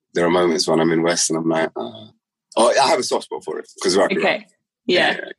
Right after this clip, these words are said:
Speaker 3: But now you're, you left both. <laughs>
Speaker 1: I've left both. I actually, <laughs> to be fair, I, I left as quickly as I could. I left West London as quickly as I could 'cause it's tiny. You kind of, you've done all of your, your exploring by the time you get to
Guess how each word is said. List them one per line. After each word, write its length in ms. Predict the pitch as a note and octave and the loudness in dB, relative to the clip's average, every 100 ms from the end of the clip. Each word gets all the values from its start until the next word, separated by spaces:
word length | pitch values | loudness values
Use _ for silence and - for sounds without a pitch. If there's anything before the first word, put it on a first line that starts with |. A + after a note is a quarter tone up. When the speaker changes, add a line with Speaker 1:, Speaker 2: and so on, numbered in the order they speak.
| _ - | _ 0
Speaker 3:
But 140 | G#3+ | 2
now 200 | G#3 A3 | 4 4
you're, 180 | A#3 G#3+ | 4 2
you 300 | - G3+ - | 2 0 2
left 240 | A3+ A#3+ | 0 2
both. 360 | B3+ D4 D#3 - - - - | 2 2 0 -6 -10 -10 -10
<laughs> 240 | - - | -14 -2
Speaker 1:
I've 100 | G#2+ | 2
left 160 | B2 B2 | 2 2
both. 220 | B2+ - _ - | 2 0 _ -4
I 140 | A#2 | 0
actually, 320 | C3+ C3 A#2 A2+ - D3+ D3 | 0 0 -6 -8 -8 -10 -12
<laughs> 360 | - - - - | -16 -20 -18 -8
to 80 | G2+ | 0
be 140 | A#2 | 0
fair, 240 | A#2 A#2 | 4 2
I, 220 | F#2+ G2 G2 - | 4 2 -2 0
I 120 | G2 | 0
left 280 | G#2 G#2 - - _ _ - | 2 0 -4 -18 _ _ -4
as 140 | - - | -2 -2
quickly 420 | - - - - | 0 -2 0 -2
as 100 | F2+ | -2
I 80 | E2 | -4
could. 380 | - F2 D#2 - - - | 0 0 0 -4 -6 -2
I 80 | F2+ | 2
left 200 | G2 F#2+ | 2 2
West 180 | F#2+ - | 0 2
London 240 | F#2 E2+ | 0 0
as 100 | E2 | -2
quickly 300 | - - F2 | 0 0 0
as 100 | D#2 | 0
I 60 | F2 | -2
could 320 | - D#2+ D#2 - _ _ - | 0 -2 -4 -14 _ _ -2
'cause 100 | E2+ | 0
it's 80 | - | 2
tiny. 380 | A2 F2+ D#2 C#2+ _ - _ _ - | 2 0 -2 -8 _ -20 _ _ -4
You 100 | - | 0
kind 160 | G2+ F#2 | 2 2
of, 140 | - - | 2 0
you've 180 | G2 D#2 | 0 2
done 200 | F#2+ F#2 | 4 4
all 140 | F2 | 4
of 80 | E2+ | 4
your, 160 | F2 - - - | 2 -2 -4 0
your 180 | F2 | 2
exploring 540 | D#2+ - - F#2 D#2+ D2+ | 2 2 2 4 4 2
by 100 | D#2 | 0
the 100 | D#2+ | 0
time 240 | - D#2+ | 0 0
you 100 | D#2+ | 0
get 200 | D#2 - - | 0 -2 0
to 420 | E2 E2 D2+ | 0 0 -2